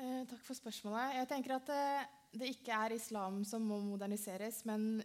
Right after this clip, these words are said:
umoderne og undertrykkende religionsfortolkninger. Og da trenger man ikke se forbi de religiøse kildene. Man kan gå til de re-,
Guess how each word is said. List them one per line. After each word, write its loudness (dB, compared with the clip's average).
umoderne 0
og -2
undertrykkende -2
religionsfortolkninger. -4
Og -4
da 2
trenger 0
man 2
ikke 0
se -2
forbi -2
de 0
religiøse 0
kildene. 0
Man 0
kan 0
gå 0
til -2
de 0
re-, 0